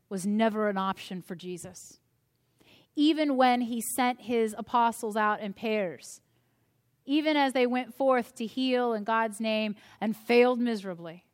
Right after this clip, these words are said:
Jesus was there supporting them, encouraging them, helping them, walking them through their failures and helping them look to see,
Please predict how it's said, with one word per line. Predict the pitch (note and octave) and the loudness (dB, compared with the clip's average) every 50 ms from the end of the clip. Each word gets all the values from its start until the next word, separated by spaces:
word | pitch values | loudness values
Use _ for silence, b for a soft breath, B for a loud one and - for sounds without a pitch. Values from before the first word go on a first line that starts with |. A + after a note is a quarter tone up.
| _ _ _ _ _ _ _ _ _ _ _ _ _ _ _ _ _ _ _ _ _ _ _ _ _ | _ _ _ _ _ _ _ _ _ _ _ _ _ _ _ _ _ _ _ _ _ _ _ _ _
Jesus | - - C4 B3+ A#3+ A#3 B3 A3+ - | -8 -4 -4 -4 -2 -4 -8 -10 -8
was | A#3+ A#3 G3+ | -10 -8 -6
there | - A#3+ A#3 A3+ G#3+ | -4 -4 -4 -4 -6
supporting | - - A3 - - C4 B3 A#3+ A#3 G3+ F3 | -8 -14 -14 -8 -4 -2 -2 -2 -2 -4 -6
them, | E3+ F3+ F#3+ G3+ G#3 - b b b b | -8 -12 -12 -14 -16 -20 b b b b
encouraging | b A3 G#3+ - - C4+ C4 C4 C4+ A3+ G#3+ A3+ G3 F3+ | b -8 -4 -2 2 4 4 4 4 2 0 -4 -4 -4
them, | F3 E3 E3 - b b b b | -6 -8 -10 -12 b b b b
helping | b B3+ C4 C4 B3+ B3+ B3 A3 G#3 | b 4 4 4 4 2 0 0 0
them, | F#3+ F3+ E3 D3 F3+ F#3+ b b b b | -4 -6 -8 -10 -12 -16 b b b b
walking | b A3+ A#3+ B3+ C4+ C4 - C#4+ C4 B3+ | b 8 10 10 10 8 6 2 2 2
them | B3+ B3 B3 | 2 2 0
through | A3+ - C4 B3+ B3+ | 0 -2 -4 -2 0
their | A#3 A#3 A3+ A3 | 0 0 0 0
failures | - - B3 A#3 A#3 A#3+ A#3 A#3 A3 G3+ G3 F#3 - | -2 0 2 2 4 4 2 2 0 0 -2 -4 -6
and | G3 F3+ | -6 -4
helping | F3 A#3 A#3+ A#3 - A3+ A3 | -2 -2 -2 -2 -2 -4 -4
them | A3 G#3+ G#3 A3 | -2 -4 -2 2
look | B3 B3+ B3 B3+ | 2 2 0 0
to | - B3 A3+ | -4 -6 -6
see, | - - - B3+ A#3+ G#3+ | -4 -4 -4 -2 -2 -2